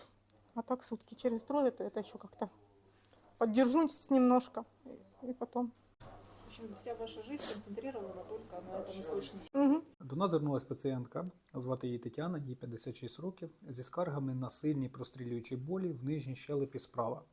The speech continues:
Speaker 3: Ці болі провокуються в неї при жуванні, при чистці зубів, е, при розмові. Тобто це ті болі, які,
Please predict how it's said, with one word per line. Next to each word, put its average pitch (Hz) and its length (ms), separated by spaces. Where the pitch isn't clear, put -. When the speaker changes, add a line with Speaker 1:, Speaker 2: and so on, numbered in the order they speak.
Speaker 3:
Ці - 100
болі 233 180
провокуються 170 580
в 135 60
неї 143 260
при 131 200
жуванні, 151 600
при 120 400
чистці - 380
зубів, 139 640
е, 123 220
при 139 140
розмові. 113 540
Тобто 120 680
це 135 100
ті 180 120
болі, 151 320
які, 131 720